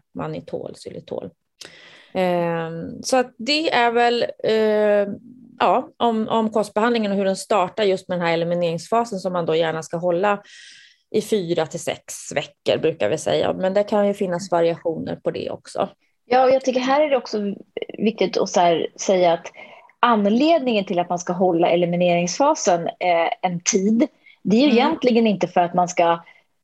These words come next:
Speaker 2: nödvändigtvis vara hundra procent strikt under, liksom,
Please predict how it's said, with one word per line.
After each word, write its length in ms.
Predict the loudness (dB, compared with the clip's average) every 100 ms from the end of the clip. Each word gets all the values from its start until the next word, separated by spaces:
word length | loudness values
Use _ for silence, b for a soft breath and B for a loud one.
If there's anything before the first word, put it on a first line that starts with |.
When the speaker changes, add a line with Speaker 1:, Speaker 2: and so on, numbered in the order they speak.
| -2 2
Speaker 2:
nödvändigtvis 640 | 4 4 0 0 -2 2
vara 400 | 2 4 2 0 -2 _ _ _ -12 -2
hundra 400 | 2 2 2 -2
procent 420 | -4 -4 -4 -6
strikt 520 | -2 0 0 -4 -8 0
under, 680 | 2 2 2 2 2 -2 -4
liksom, 360 | -2 0 -2